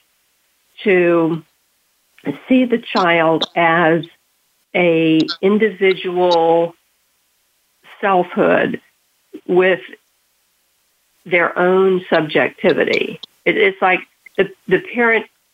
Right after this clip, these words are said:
sees the child through the lens of their own needs, and the child becomes what, what they used to call a need-satisfying object, <laughs> meaning that instead of being a little person in their own right,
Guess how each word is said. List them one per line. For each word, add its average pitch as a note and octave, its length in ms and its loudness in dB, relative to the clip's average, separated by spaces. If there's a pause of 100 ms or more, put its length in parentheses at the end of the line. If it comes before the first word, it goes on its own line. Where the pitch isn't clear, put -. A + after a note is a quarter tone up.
(680)
sees A3 240 2 (100)
the F#3+ 120 2
child F3 680 0
through F#3 260 2
the F#3 120 0
lens D#3+ 460 0
of F3+ 140 0
their D#3 220 0
own F3 420 0
needs, D#3+ 500 0 (760)
and F3+ 120 2
the E3+ 80 0
child A#3+ 440 -2
becomes F3 480 -2
what, D#3 220 0 (140)
what E3+ 200 -2
they D#3+ 100 0
used F3+ 300 0
to F#3+ 60 -12
call D#3+ 300 0
a D3+ 80 0
need-satisfying E3+ 1200 0
object, D3+ 680 -2 (340)
<laughs> - 340 0
meaning F3+ 360 0
that D#3+ 260 -2 (320)
instead G3 360 0
of F3+ 240 -6
being F3 320 0
a E3+ 100 0
little E3+ 300 0
person F3 480 -2
in D#3+ 120 0
their D3+ 180 0
own D#3 220 0
right, D#3+ 600 -2